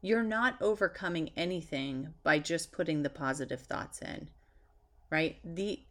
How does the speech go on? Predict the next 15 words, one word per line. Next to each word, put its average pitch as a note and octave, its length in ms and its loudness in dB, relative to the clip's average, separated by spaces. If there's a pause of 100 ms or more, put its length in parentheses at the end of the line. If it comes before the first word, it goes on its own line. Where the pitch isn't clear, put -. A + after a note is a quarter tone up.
initial F3+ 480 4
problem A3+ 880 2
that E3 320 2
brought E3 420 4 (120)
up E3 340 2 (440)
the F3+ 160 2
anxiety E3 720 2
or - 100 2
whatever D#3 440 2
it - 80 2
may E3+ 160 0
be E3+ 480 2 (240)
is G3+ 180 2
still A3+ 440 0
there. G3+ 520 2